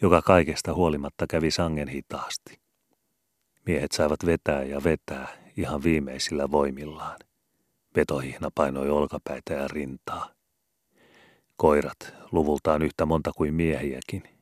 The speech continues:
juoksivat kaukana edellä. Jos milloin tuli vastaan niin leveä sula, etteivät siitä jaksaneet hypätä yli, jäivät ne odottamaan haapiota, johon silloin tiesivät pääsevänsä.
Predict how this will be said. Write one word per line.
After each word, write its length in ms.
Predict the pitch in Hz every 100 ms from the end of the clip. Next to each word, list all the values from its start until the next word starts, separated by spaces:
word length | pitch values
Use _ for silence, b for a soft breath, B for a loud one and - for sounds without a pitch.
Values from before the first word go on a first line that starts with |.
| _
juoksivat 360 | 85 73 85 71 -
kaukana 440 | 78 73 76 71
edellä. 480 | 73 71 67 65 - _ B B B B B B B _
Jos 180 | 76 -
milloin 260 | 78 76 73
tuli 200 | 80 78
vastaan 440 | 85 - - 76
niin 180 | 82 80
leveä 300 | 80 80 67
sula, 400 | - 92 87 71
etteivät 420 | 65 - 76 71
siitä 300 | - 80 -
jaksaneet 600 | 80 87 - 80 73 71
hypätä 360 | 87 - 76 78
yli, 360 | 78 90 78 - _ _ -
jäivät 240 | 90 71
ne 100 | 85
odottamaan 560 | 85 90 80 82 73 78
haapiota, 680 | 85 85 - 78 67 - - B B B -
johon 240 | 92 80
silloin 360 | - 80 78 71
tiesivät 440 | - 73 73 69 -
pääsevänsä. 800 | - 80 76 80 - - - -